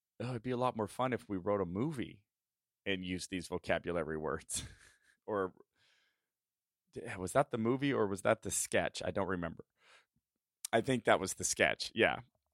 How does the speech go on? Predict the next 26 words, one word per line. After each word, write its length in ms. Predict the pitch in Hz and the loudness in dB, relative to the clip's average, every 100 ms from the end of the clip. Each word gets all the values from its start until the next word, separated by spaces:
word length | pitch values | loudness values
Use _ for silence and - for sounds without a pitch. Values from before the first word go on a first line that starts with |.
| - | -8
So, 580 | - 110 104 95 92 - | 4 8 10 10 6 0
<laughs> 80 | - | 0
so 1800 | 110 - - - - - - _ _ - - - _ _ _ _ - - | 0 0 -12 -16 -20 -20 -20 _ _ -20 -20 -20 _ _ _ _ -18 -12
my 80 | - | -8
teacher 280 | 92 - | -6 -6
said, 260 | 101 113 98 | 0 2 4
"Yeah, 280 | 120 113 87 | 6 6 4
uh, 400 | - 98 95 95 | 2 4 6 4
you 140 | 95 | 2
can 140 | 117 143 | -2 4
write 160 | 139 | 6
a 40 | 135 | 4
sketch, 360 | - 123 107 | 4 2 2
but 140 | - 98 | 0 -2
you 140 | 104 | 2
have 140 | 107 101 | 2 0
to 80 | 101 | -4
use 240 | 95 - | -6 -6
each 240 | 110 113 - | -8 -8 -6
vocabulary 720 | 107 101 107 101 98 90 90 | -4 0 2 4 4 2 0
word 240 | 85 85 82 _ - | 0 -2 -4 _ -20
twice." 600 | - 98 76 60 - - | 0 4 4 2 -2 -2
<laughs> 60 | - - - - 143 - - 135 _ - 135 - - 139 _ _ - _ _ _ 139 - | -4 -6 -20 -10 -10 -6 -6 -6 _ -4 -4 -4 -12 -12 _ _ -20 _ _ _ -10 -6
And 140 | 139 | -6
so 320 | - - 139 | -6 -4 -2
what 160 | 127 139 | 2 0